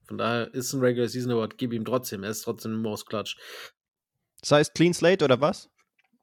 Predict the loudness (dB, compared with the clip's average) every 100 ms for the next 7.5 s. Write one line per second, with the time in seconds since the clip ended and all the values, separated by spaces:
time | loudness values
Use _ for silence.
0 | -8 -4 -2 -4 -2 0 4 4 4 6
1 | 10 10 10 8 8 10 10 12 10 8
2 | 6 8 10 10 8 6 8 6 6 4
3 | 2 4 4 2 -2 2 4 4 0 0
4 | 2 2 0 2 0 0 -2 -2 -4 -2
5 | 0 4 4 6 4 2 4 6 6 4
6 | 2 2 2 0 2 6 8 6 2 -2
7 | 0 6 10 10 8